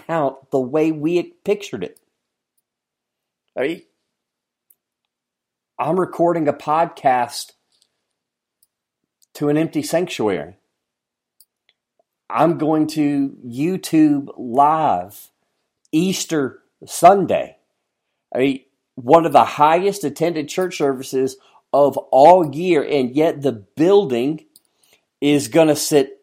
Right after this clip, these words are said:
empty, uh, because of a virus. I, I don't know about you, but I, I didn't know that a tiny virus could bring a nation, and indeed much of the world, to a grinding halt.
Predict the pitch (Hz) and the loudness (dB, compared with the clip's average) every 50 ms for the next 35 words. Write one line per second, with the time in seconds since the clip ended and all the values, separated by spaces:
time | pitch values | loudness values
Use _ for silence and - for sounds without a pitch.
0 | - 165 190 214 226 - - - - 98 90 98 127 - _ _ _ _ _ _ | -2 2 4 4 4 2 -2 -6 -6 -6 -6 -6 -8 -12 _ _ _ _ _ _
1 | _ _ _ _ _ _ _ _ _ _ - - 58 - - - - 156 - - | _ _ _ _ _ _ _ _ _ _ -20 -20 -20 -20 -12 -2 -2 -2 -2 0
2 | 165 180 170 175 143 143 123 107 135 135 160 214 226 185 110 71 - - - - | -4 -4 -4 -2 -2 -2 -2 2 2 0 0 0 -2 -4 -6 -8 -10 -12 -12 -10
3 | - - - _ _ _ _ _ _ _ _ _ _ _ _ _ _ _ _ _ | -10 -10 -12 _ _ _ _ _ _ _ _ _ _ _ _ _ _ _ _ _
4 | _ _ _ _ _ _ - _ _ _ _ _ _ _ - _ _ _ _ _ | _ _ _ _ _ _ -20 _ _ _ _ _ _ _ -20 _ _ _ _ _
5 | - - - 120 117 - 135 160 180 196 202 202 190 190 190 170 160 143 156 143 | -20 -16 -12 -10 -8 -2 2 2 4 4 4 2 4 4 6 6 6 8 8 6
6 | 131 117 120 143 190 220 190 135 113 120 120 117 113 101 - - _ _ - - | 6 6 0 -6 -4 -4 -4 -4 -2 -2 -2 -2 -2 -4 -10 -18 _ _ -10 -6
7 | 101 123 113 120 139 170 196 196 151 135 151 165 143 139 131 113 120 113 - - | -4 -2 2 4 4 6 6 4 0 0 0 -2 0 -2 -2 -4 -4 -6 -2 0
8 | 151 160 170 165 139 113 104 92 92 101 127 139 147 165 147 120 113 110 - - | 0 0 2 -2 -4 -4 -6 -8 0 4 6 6 6 6 4 2 -2 -4 -6 -2
9 | - 131 113 98 101 - 147 160 170 165 151 107 113 110 107 107 127 175 202 185 | -2 -2 -2 -2 -4 -4 -2 0 0 0 0 -2 -2 -2 -2 -2 -2 -2 -2 -4
10 | - - 123 107 104 104 - - - _ - 127 120 131 139 139 123 98 143 165 | -6 -6 -4 -6 -6 -8 -12 -20 -20 _ -4 -2 0 2 2 0 2 2 2 2
11 | 156 107 95 107 123 135 185 202 - - 135 104 110 104 156 196 196 - - - | 2 0 -2 -6 0 0 0 0 0 -4 -4 -4 -4 -2 -2 -2 -2 -2 -2 -2
12 | 139 127 110 95 87 110 131 143 170 180 160 139 120 101 90 - - 151 202 208 | -4 -4 -4 -4 -2 2 2 4 4 2 0 -2 -4 -6 -6 0 4 6 6 6
13 | - - - | 4 0 -4